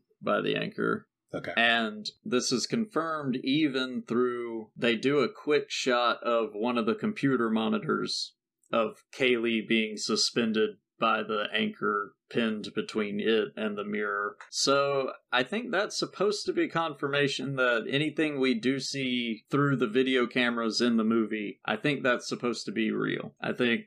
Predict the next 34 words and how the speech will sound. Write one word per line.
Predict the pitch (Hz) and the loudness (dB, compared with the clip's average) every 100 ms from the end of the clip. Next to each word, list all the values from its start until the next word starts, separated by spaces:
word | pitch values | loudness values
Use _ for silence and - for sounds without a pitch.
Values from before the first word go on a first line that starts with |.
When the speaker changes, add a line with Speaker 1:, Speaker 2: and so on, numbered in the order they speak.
| - | -4
Speaker 1:
I | |
think | 113 139 131 | 0 0 0
the | |
mirror | 127 135 143 131 | 2 4 4 4
hasn't | 117 127 117 113 | 2 -2 -2 -4
yet | 113 127 120 117 | 0 0 0 0
learned | 120 120 117 110 | 2 4 2 0
how | 117 113 110 | 0 0 -2
to | 123 110 | -2 -2
affect | 107 - 107 - | -2 0 -2 -2
video. | 107 113 107 104 95 95 113 - | -4 0 0 0 -4 -2 -4 -2
In | 143 151 | 0 2
my | 190 202 | 2 2
mind, | 180 165 151 120 - | 0 -2 -4 -8 0
it | 151 147 | 0 2
could | 143 | -2
still | - - 147 127 | -4 2 2 2
fuck | - 127 123 | 0 -2 0
with | 127 123 | -2 2
their | 113 110 | 2 2
heads | 127 131 131 131 - - | 2 2 0 -4 -10 -6
to | - | -2
the | 120 | 0
point | - 135 139 139 123 | 0 -2 -2 -4 0
that | 131 117 _ _ | -2 -2 _ _
it | - 123 110 | -6 -4 -2
changes | - 135 123 127 131 | -2 -2 0 0 2
what | 131 123 | 0 0
they | 120 117 | 0 0
see | - 139 131 135 | -2 -6 -6 -4
while | 127 127 120 | -2 0 0
watching | 127 135 - 139 131 | 0 -2 -6 -8 -6
the | 127 | -2
video, | 139 139 139 135 | -2 0 2 2